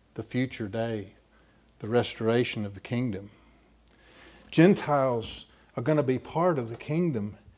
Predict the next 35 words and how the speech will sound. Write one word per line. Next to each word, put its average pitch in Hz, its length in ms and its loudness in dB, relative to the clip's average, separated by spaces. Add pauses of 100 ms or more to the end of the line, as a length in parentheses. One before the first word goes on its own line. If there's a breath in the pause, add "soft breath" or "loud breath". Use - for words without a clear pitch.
(320 soft breath)
in 123 180 -2
that 143 280 4
day. 143 440 2 (1700 soft breath)
In 139 160 2
Abraham's 175 560 4
seed, 175 260 6
all 208 220 12
the 208 100 10
nations 220 540 8
of 156 100 -4
the 160 140 -2
earth 180 260 0
are 185 60 -4
gonna 175 180 -6
be 170 140 -4
blessed. 208 680 -2 (1000)
In 185 140 8
the 180 40 8
Son 208 280 10
of 170 120 10
David, 190 520 10 (320 soft breath)
in 165 340 6 (120)
the 160 120 2
future 208 680 4
David 185 380 8
himself, 202 640 6 (600 soft breath)
the 156 80 -2
nations 196 520 4
are 180 60 0
gonna 180 160 0
be 180 140 2
brought 190 320 4
into 196 260 0
the 185 80 -4
kingdom." 208 460 -4